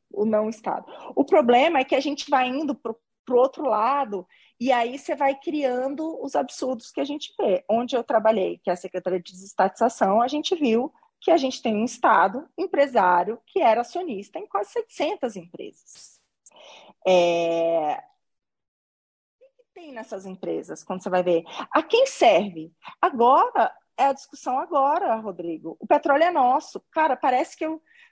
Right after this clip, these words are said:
Sabe assim, a minha sensação, assim, parece que eu... Eu dormi e voltei no tempo. Sabe, eu voltei no tempo. Eu voltei a quatro eleições presidenciais atrás.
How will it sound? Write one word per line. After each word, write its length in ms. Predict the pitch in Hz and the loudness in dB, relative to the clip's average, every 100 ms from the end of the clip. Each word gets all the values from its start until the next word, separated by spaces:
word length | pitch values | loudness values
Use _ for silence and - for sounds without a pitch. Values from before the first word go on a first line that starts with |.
| _ - | _ -18
Sabe 260 | 254 359 339 | -4 -2 -2
assim, 180 | - - | -6 -6
a 60 | |
minha 140 | 269 320 | -6 -6
sensação, 720 | 285 - 269 - - 285 285 | -6 -4 -6 -6 -4 -2 -2
assim, 220 | 269 285 | -6 -8
parece 440 | 277 254 294 - | -2 0 0 -4
que 160 | 330 - | -8 -2
eu... 380 | 302 311 311 277 - _ _ _ _ _ _ _ | 0 2 -2 -6 -16 _ _ _ _ _ _ _
Eu 200 | 247 269 | 2 2
dormi 680 | 226 294 294 247 220 240 349 _ _ _ _ _ _ _ _ - | 0 -6 -6 -4 -4 -4 -8 _ _ _ _ _ _ _ _ -8
e 80 | 294 | -2
voltei 320 | 415 427 480 | 0 2 2
no 80 | 494 | 2
tempo. 500 | 453 466 - - _ _ _ _ _ _ _ _ | 0 -2 -6 -20 _ _ _ _ _ _ _ _
Sabe, 420 | _ - 571 508 277 | _ 0 2 4 2
eu 80 | |
voltei 300 | 294 339 427 | 2 0 -4
no 100 | 381 | -4
tempo. 560 | 269 370 302 247 185 170 | 0 0 2 -2 -4 -4
Eu 80 | 240 | -2
voltei 440 | 277 311 320 403 339 | 2 2 2 4 6
a 140 | 285 | 4
quatro 640 | - - 320 466 466 294 | 0 0 2 2 0 -4
eleições 460 | 233 220 220 220 233 | -2 -4 -6 -14 -14
presidenciais 720 | - 208 202 202 - 208 202 | -10 -10 -10 -14 -4 -2 0
atrás. 600 | 185 185 190 185 185 - | -2 -2 -2 -2 -4 -16